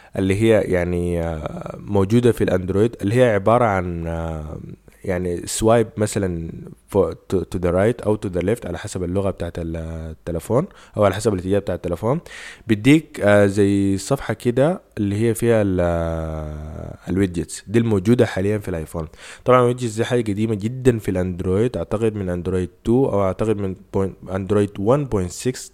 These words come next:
تقريبا، حاجة زي كده مما ظهرت الويدجتس. فهي يعني أنا شخصيا، آه، ما ممكن أكون من الناس ال-،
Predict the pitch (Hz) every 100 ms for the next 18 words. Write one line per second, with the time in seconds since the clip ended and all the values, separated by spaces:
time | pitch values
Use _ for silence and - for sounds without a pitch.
0 | - 82 85 92 117 139 - 107 98 110
1 | 104 101 92 87 101 92 87 95 117 156
2 | - - - - - - - 139 160 -
3 | - - 120 - 190 160 - 175 165 -
4 | 107 95 101 104 104 101 95 - - -
5 | 135 170 135 117 131 156 165 127 160 147
6 | 113 98 113 - 110 92 85 85